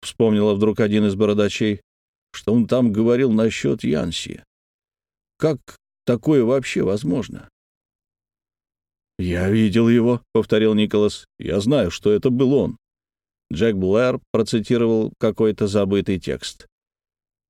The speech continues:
"Я видел Бога. Ты сомневаешься? Ты смеешь сомневаться?"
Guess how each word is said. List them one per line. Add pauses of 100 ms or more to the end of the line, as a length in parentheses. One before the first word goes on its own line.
(140)
"Я
видел
Бога. (300)
Ты
сомневаешься?
Ты
смеешь
сомневаться?"